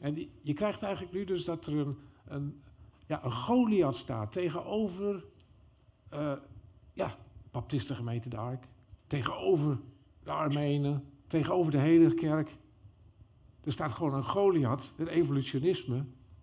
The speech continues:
en die staat je gewoon uit te lachen en die staat je te bespotten. Nou, ik wil eigenlijk vandaag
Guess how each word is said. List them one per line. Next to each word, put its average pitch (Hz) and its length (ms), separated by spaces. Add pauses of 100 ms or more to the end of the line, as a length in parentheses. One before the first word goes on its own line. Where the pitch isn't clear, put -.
en 175 120
die 156 100
staat 143 280
je 131 60
gewoon 120 260
uit 175 220
te 160 100
lachen 101 340
en 160 60
die 156 80
staat 151 280
je 147 80
te - 80
bespotten. 156 560 (2250)
Nou, 135 240
ik 185 140
wil 202 140
eigenlijk 180 260
vandaag 147 600